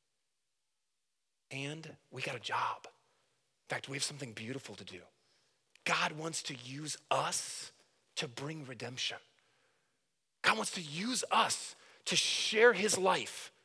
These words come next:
with other people, both within our circle and outside of our circle. And so we can, as a church, live kingdom first every day of every week,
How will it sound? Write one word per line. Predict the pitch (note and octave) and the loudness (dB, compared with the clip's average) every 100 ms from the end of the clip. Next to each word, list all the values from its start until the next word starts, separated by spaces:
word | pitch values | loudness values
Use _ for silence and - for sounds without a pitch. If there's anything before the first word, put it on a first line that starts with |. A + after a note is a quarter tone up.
| _ - | _ -2
with | D3 | 6
other | F3 D#3+ | 6 6
people, | - C#3 - - _ _ _ _ _ _ _ _ _ | -6 -6 -10 -16 _ _ _ _ _ _ _ _ _
both | A#2+ G3 A#3 A#3+ | 8 12 12 10
within | F#3 E3+ E3 | 2 4 6
our | D3+ | 6
circle | - - G#3 A3 C4 C#4 C4+ - _ | 4 2 4 4 2 -4 -8 -18 _
and | - G3 | 2 6
outside | G3 F#3 G#3 G#3 | 4 4 0 0
of | F3+ | 0
our | C3 | -4
circle. | - - - - _ _ _ _ _ _ _ _ _ _ _ _ _ _ _ _ _ | -4 -8 -14 -20 _ _ _ _ _ _ _ _ _ _ _ _ _ _ _ _ _
And | - C#3 | -10 -6
so | - F3+ D#3+ A#2 - | -4 -2 -2 -4 -8
we | A#2 C#3 E3 | -8 -8 -4
can, | - - D3+ C#3+ | -4 -2 -4 -4
as | B2 C3 | -4 -4
a | B2 | -6
church, | - - B2 - - - - _ _ _ _ _ _ _ _ | -4 -6 -6 -10 -6 -6 -10 _ _ _ _ _ _ _ _
live | A#2+ A#2+ D3 E3+ F3 E3+ _ _ | -4 0 2 0 -2 -10 _ _
kingdom | - E3 D3 C#3 B2 | -4 -4 -6 -8 -8
first | - - A2 - - - - _ _ _ _ _ _ _ _ _ | -10 0 0 0 -4 -4 -10 _ _ _ _ _ _ _ _ _
every | B2+ B2+ E3 | -8 -6 -6
day | D#3 G2+ F#2+ - - _ - | -4 -4 -6 -14 -20 _ -8
of | - - | -8 -2
every | C3+ B2+ D3+ | -2 -2 -8
week, | C#3+ A2 G2 - | -8 -12 -14 -20